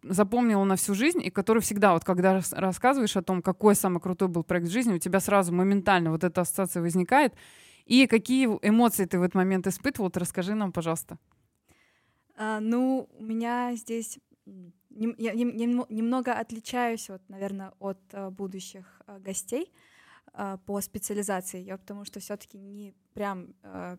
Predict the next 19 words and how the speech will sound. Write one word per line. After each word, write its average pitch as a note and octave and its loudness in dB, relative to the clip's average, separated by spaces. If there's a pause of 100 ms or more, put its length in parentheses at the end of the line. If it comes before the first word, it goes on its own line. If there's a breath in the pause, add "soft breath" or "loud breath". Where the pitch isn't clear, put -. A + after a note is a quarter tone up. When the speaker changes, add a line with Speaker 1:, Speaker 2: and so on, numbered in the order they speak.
Speaker 2:
пиарщик, F#3+ -8 (160)
по, F#3+ -8 (180)
как - -20
бы F#3 -20
не G3+ -16
прям A3 -4
специалист G#3 -10
по G3+ -12
пиару, D#4+ -4 (540 soft breath)
а G3 -4
работаю G#3 -6
именно F#3+ -14
аккаунт-менеджером, C#4 -4
и A3+ -4 (320 soft breath)
в - -20
прошлом A3+ -4
работала G3 -4
ассистентом G3+ -8
ивент-менеджера. G#3 -4